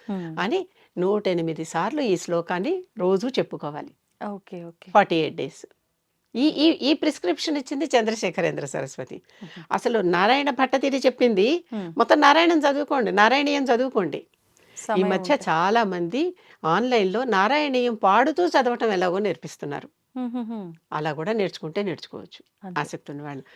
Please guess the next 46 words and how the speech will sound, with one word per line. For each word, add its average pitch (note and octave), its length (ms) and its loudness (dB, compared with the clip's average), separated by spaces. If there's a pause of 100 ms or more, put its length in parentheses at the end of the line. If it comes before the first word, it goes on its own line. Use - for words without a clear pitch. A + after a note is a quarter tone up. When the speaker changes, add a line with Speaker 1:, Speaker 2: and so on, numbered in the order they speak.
Speaker 1:
అది G3 160 -8
కూడా A#3+ 220 -2
అంటే A3+ 200 -6
వాళ్ళ A#3 220 0
వీలుని A3 340 -4
బట్టి, F3+ 360 -8
ఎలా G3+ 100 2
Speaker 2:
వీలుని A3 160 4
బట్టి. A3 160 2
Speaker 1:
వీలైతే A3 340 -2
అలా. G3 200 2
Speaker 2:
ఆ. G3+ 160 2
Speaker 1:
చేసినంత C4+ 380 4
మాత్రం B3+ 400 2
మనకు A3 160 -2
జరిగే F#3+ 340 -2
నష్టమేం G#3 480 -4
లేదు, F3 120 -2
ఇంకా F3+ 240 0
అది F#3+ 360 0
మనకు G#3+ 260 -4
ఉపయోగం. G#3+ 340 0 (220)
Speaker 2:
అది F3+ 180 6
మన G#3 160 4
పుణ్యబలం D#4+ 480 4
పెరుగుతుంది. F#3+ 420 -2
Speaker 1:
అంతే, F#3 280 -6 (180)
అంతే. F3+ 100 -2
Speaker 2:
ఎప్పుడు D4+ 260 -2
కూడా D4 340 2 (360)
ఏ G#3+ 200 6
పూజ D4 280 0
వ్యర్థం C4+ 440 6
కాదు. G3 220 4
ఇప్పుడు F3+ 140 -6
Speaker 1:
అవును. G3+ 160 0
Speaker 2:
మనకు A3 220 4
ఫలించలేదే C4 680 4
అని B3+ 180 4
బాధపడే A#3+ 440 4
వాళ్ళందరికీ A#3+ 640 0
నేను G#3 220 0
ఒకటి E3+ 200 -8
Speaker 1:
హ్మ్. - 500 -6
Speaker 2:
చక్కగా, B3+ 320 2 (320)
ఆ, D3+ 380 -2